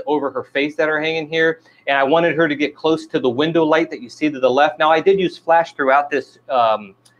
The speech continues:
photo, uh, session, but not on this one 'cause there's a window right there. So I had her walk up until she got it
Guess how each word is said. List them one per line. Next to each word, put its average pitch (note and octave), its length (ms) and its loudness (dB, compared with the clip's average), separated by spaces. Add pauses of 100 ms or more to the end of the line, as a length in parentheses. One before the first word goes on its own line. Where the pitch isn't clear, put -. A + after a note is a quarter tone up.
(260)
photo, E3 640 4
uh, A#2 180 0
session, C3+ 480 -4
but C3 140 0
not D3 360 0
on B2+ 200 -4
this G3 200 -2
one C3+ 160 -2
'cause D3+ 160 -4
there's D3+ 120 -6
a F3 60 4
window G3+ 300 2
right A2+ 240 -2
there. A#2+ 280 2 (240)
So G3 160 2
I A3+ 100 6
had A#3 280 2
her G3 180 4
walk F3 480 4
up E3+ 280 0 (300)
until D3+ 240 0
she F3+ 160 -4
got E3+ 220 2
it E3+ 140 -6